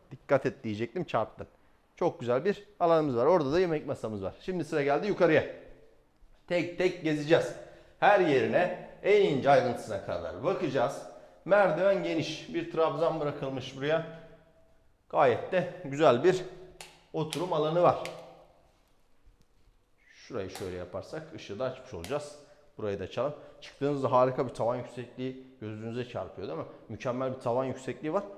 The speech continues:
Burada harika bir antre var. Antrenin devamında da sıralı şekilde üç tane odamız, bir kullanım banyo lavabomuz var arkadaşlar. Nereden başlayalım? Bu sefer böyle başlayalım.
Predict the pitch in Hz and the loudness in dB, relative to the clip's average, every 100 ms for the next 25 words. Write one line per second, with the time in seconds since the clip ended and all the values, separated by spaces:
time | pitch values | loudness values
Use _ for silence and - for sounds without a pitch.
0 | - 123 127 127 120 123 151 135 123 127 | -14 -6 -4 0 0 0 -2 0 0 -2
1 | 127 147 185 123 120 135 135 127 139 131 | -2 -2 -4 -6 -8 -6 -4 -2 0 -2
2 | 120 113 156 202 - - - 143 143 139 | -4 -6 -2 -4 -6 -20 -10 -6 -6 -8
3 | - 117 143 - 135 127 131 160 208 - | -10 -10 -10 -6 -2 -2 -2 -2 -4 -10
4 | - - 151 135 _ _ - 123 165 180 | -18 -2 0 0 _ _ -14 -8 -6 -4
5 | 131 143 156 135 151 147 117 98 95 92 | -4 -4 -2 -2 -2 -2 -4 -2 -2 -2
6 | - 110 - 202 - - - 196 156 131 | -4 -4 0 -2 -2 -12 -2 0 0 -2
7 | 117 113 - - 170 208 - - 233 - | -4 -6 -6 -6 -4 -4 -8 -8 -4 4
8 | 151 185 165 160 127 110 - 123 135 | 8 8 8 6 6 2 -2 -2 0